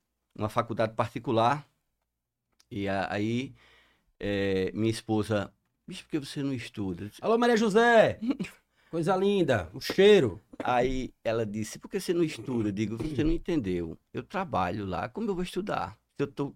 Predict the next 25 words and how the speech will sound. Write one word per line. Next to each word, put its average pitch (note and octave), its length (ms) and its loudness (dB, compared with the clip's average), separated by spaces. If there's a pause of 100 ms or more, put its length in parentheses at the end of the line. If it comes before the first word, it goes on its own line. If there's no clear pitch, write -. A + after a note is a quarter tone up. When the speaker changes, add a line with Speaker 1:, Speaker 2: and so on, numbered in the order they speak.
Speaker 1:
segurando C3 400 0
a A#2+ 60 2
onda A#2+ 220 0
fora C3+ 460 2
e C3 80 0
dentro A2+ 340 -2
da A#2 100 0
faculdade." G#2 600 -2 (560)
"Vamos D#3+ 220 -4
falar D3+ 180 2
com D3+ 120 -4
o C3+ 40 0
Jean, A2 440 0 (160)
fala D3 160 0
com - 100 -8
o B2 40 -2
Jean." A2 380 -2 (380)
E - 100 0
o F3 60 2
Jean B2 280 2
é C3 80 2
aquele B2 280 -2
cara A#2 220 2
assim, G2+ 400 0
que A2 480 -2